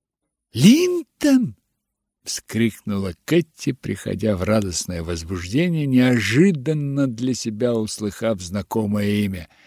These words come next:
«Это тот маленький Линтон! Он выше меня! Вы Линтон?» Юноша выступил вперед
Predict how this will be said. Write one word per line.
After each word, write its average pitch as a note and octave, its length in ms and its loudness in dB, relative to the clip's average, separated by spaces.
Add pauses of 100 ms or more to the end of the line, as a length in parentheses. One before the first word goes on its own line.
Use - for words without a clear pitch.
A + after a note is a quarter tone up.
(280)
«Это A#3 380 6
тот D4+ 240 6
маленький D#4 480 6
Линтон! D#4+ 580 6 (640)
Он E3+ 220 6
выше G#3+ 300 8
меня! G#3+ 500 6 (160)
Вы G3 260 8
Линтон?» A#3+ 840 6 (960)
Юноша D#3+ 760 2
выступил C#3+ 800 -2
вперед D#3+ 520 0